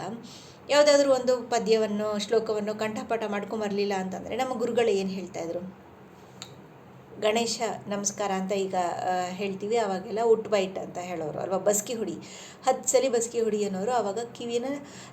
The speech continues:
ಲೈಟಾಗಿ ಹೀಗೆ ಎಳಿತಾ, ಎಳೆದು ಅಲ್ವಾ, ಕೆಳ ಭಾಗವನ್ನ, ಕಿವಿಯ ಕೆಳಭಾಗವನ್ನ ನಿಧಾನವಾಗಿ, ಹಗುರವಾಗಿ ಹೀಗೆ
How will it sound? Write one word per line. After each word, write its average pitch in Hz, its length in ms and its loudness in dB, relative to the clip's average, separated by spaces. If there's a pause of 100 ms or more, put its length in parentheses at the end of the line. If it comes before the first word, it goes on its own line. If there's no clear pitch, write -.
ಲೈಟಾಗಿ 226 680 2
ಹೀಗೆ 214 280 -2
ಎಳಿತಾ, 190 460 0
ಎಳೆದು 208 520 0 (720)
ಅಲ್ವಾ, 220 380 -6 (480)
ಕೆಳ 226 180 4 (180)
ಭಾಗವನ್ನ, 190 520 2 (760)
ಕಿವಿಯ 226 240 4
ಕೆಳಭಾಗವನ್ನ 214 880 -2
ನಿಧಾನವಾಗಿ, 214 720 2
ಹಗುರವಾಗಿ 190 580 -2
ಹೀಗೆ 180 300 -6